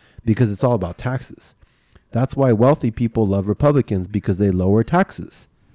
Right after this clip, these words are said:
right? And, uh, and, you know, the middle class and, and poorer people, they like Democrats because they raise taxes on, and,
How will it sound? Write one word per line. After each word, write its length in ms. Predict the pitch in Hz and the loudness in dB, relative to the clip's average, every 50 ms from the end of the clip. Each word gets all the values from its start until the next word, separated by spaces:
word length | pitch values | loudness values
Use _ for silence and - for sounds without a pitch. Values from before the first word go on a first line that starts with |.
| - _ - | -20 _ -8
right? 340 | 101 98 101 113 143 170 _ _ _ _ _ _ _ _ _ _ _ _ - | -4 -2 0 0 0 -2 _ _ _ _ _ _ _ _ _ _ _ _ -2
And, 400 | - 120 117 113 110 110 107 101 | 0 2 2 4 2 2 0 0
uh, 420 | 110 107 104 104 101 101 101 98 - _ - | 0 0 2 0 0 -2 -4 -6 -8 _ -14
and, 280 | 98 101 104 104 101 | -10 -8 -8 -6 -4
you 60 | 101 101 | -4 -4
know, 320 | 98 98 95 95 92 92 | -4 -4 -4 -4 -6 -8
the 140 | 98 95 95 | -8 -6 -2
middle 240 | 95 117 156 185 170 | 0 2 2 2 0
class 600 | - - 117 104 101 104 107 107 107 - - - _ _ _ _ _ _ _ - | -2 -4 -6 -6 -4 -4 -6 -6 -8 -12 -18 -20 _ _ _ _ _ _ _ -8
and, 280 | - 98 92 92 92 - | -6 -4 -4 -4 -8 -6
and 380 | - 101 101 95 92 90 87 - | -4 -4 -2 -2 -4 -6 -6 -4
poorer 300 | - 190 202 196 151 123 | 0 2 2 4 2 0
people, 360 | - - - 110 - 113 110 | -2 -4 -8 -6 -2 -2 -2
they 140 | 101 98 92 | -2 -2 -2
like 260 | 95 104 104 95 98 - | -4 -4 -4 -6 -6 -4
Democrats 540 | 131 165 185 151 - - 113 110 113 107 | -4 -4 -4 -4 -4 -4 -6 -4 -4 -6
because 540 | - - 107 98 - - 107 107 104 101 - - _ _ _ _ _ _ _ _ _ _ _ - | -6 -6 -8 -6 -2 0 0 0 0 -2 -4 -12 _ _ _ _ _ _ _ _ _ _ _ -2
they 140 | - 101 | 0 0
raise 280 | 98 101 135 165 170 - | 2 2 2 0 0 0
taxes 440 | - 151 123 117 - - 123 110 107 | 0 -2 -2 -2 -4 -4 -6 -2 -2
on, 300 | 113 107 107 104 104 - - | -2 -2 -2 -4 -4 -8 -6
and, 180 | - 113 110 | -4 -4 -4